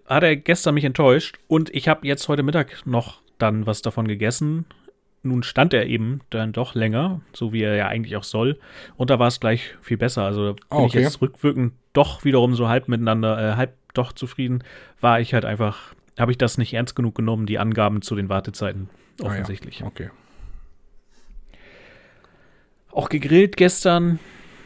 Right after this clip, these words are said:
Speaker 1: aber irgendwie ich hab ja wirklich meinen Fleischkonsum sehr stark reduziert in den letzten Jahren und
Speaker 2: Mhm.
Speaker 1: mach das nur noch so ab und zu. Und irgendwie schlägt das inzwischen schon, schon so sehr durch, dass ich da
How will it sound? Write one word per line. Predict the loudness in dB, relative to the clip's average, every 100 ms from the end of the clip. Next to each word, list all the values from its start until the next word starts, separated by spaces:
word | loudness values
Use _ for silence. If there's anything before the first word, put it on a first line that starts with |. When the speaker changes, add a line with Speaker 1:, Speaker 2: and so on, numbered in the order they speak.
| -20 -20 -20 -6
Speaker 1:
aber | 0 2 2 2
irgendwie | 6 6 6 4 2 2 2 0 -2 -20 -20 -6
ich |
hab | -4 2
ja | 2 2 0 -6
wirklich | -6 -4
meinen | -4 -4
Fleischkonsum | -2 -2 -2 -4 -2 -2
sehr | -2
stark | -2 -2 -2
reduziert | -4 -6 -4 -4
in | -2
den |
letzten | -4 -6 -2
Jahren | 0 0 -2 -6
und | -6
Speaker 2:
Mhm. | 0 4 4
Speaker 1:
mach | 4
das | -6 -4
nur | -4
noch |
so | -2
ab | 0 0
und | -2
zu. | -6 -4 -4 -6 -18 -20 -20 -20 -20 _ _ _
Und | -2 -2 -2 -8 -20 -12
irgendwie | -4 -2 -2
schlägt | -2 -2 0
das | 0 0
inzwischen | -4 -4 -4
schon, | -2 -2
schon | -2 -2 2
so | 2
sehr | 4 4
durch, | 4 4 2
dass | -2 -6 -4
ich | -6 -8 -4
da | 0 2 2